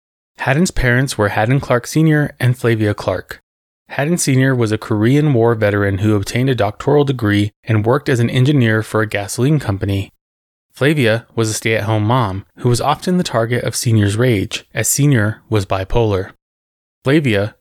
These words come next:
was hyperactive and, quote, "often drank heavily in order to sleep," end quote. Haddon's brother Jeffrey said their parents were functioning alcoholics.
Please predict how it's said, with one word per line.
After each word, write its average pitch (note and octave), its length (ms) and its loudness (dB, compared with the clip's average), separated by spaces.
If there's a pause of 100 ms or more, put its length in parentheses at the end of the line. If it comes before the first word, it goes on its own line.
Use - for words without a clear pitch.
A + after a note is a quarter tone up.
(120)
was A2+ 140 -2
hyperactive A2+ 840 -2
and, G#2+ 240 0
quote, - 460 -2 (420)
"often A#2+ 340 -2
drank A2+ 280 0
heavily G#2 460 0 (300)
in A#2 140 0
order G#2 160 0
to - 160 -4
sleep," B2 360 0
end A2+ 220 0
quote. - 460 -6 (760)
Haddon's G#3+ 380 2
brother B2 260 0
Jeffrey B2 560 0 (100)
said C3+ 200 -2
their E3 120 2
parents C#3 380 -2
were G#2 80 -2
functioning C3+ 560 0
alcoholics. G2 840 -2